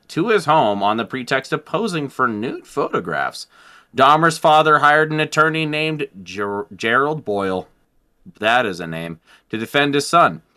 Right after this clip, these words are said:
At Boyle's request, Dahmer's, or Dahmer's, Dahmer underwent a series of psychological evaluations prior to his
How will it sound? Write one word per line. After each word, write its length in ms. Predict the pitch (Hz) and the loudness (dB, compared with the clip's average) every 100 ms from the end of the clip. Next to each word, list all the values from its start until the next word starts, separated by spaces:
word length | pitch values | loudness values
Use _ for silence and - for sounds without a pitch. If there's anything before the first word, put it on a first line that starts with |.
| _ _ - | _ _ 0
At 240 | 143 123 | 0 0
Boyle's 440 | 127 147 190 175 | 0 2 0 0
request, 520 | 180 170 170 165 - 113 | -2 -2 2 2 2 2
Dahmer's, 500 | 123 139 160 165 - _ _ _ _ - | 4 4 2 0 -2 _ _ _ _ -2
or 100 | 117 | -2
Dahmer's, 560 | 95 82 78 78 87 - _ _ - | 0 -6 -8 -8 -10 -12 _ _ -14
Dahmer 560 | - 214 233 185 139 147 | 0 4 4 4 2 2
underwent 580 | 135 143 147 135 127 127 | 2 2 0 0 -2 -4
a 80 | 127 | -6
series 380 | - 131 143 135 | -6 -6 -4 -4
of 120 | 120 | -6
psychological 840 | - 139 185 214 165 92 87 101 107 | -4 -2 0 -2 -2 -2 -4 -8 -6
evaluations 800 | 92 87 92 101 127 - 76 | -4 -4 -2 -4 -4 -8 -14
prior 320 | - 95 101 139 | -8 -2 -2 -2
to 160 | - | -4
his 180 | 165 160 | -6 -6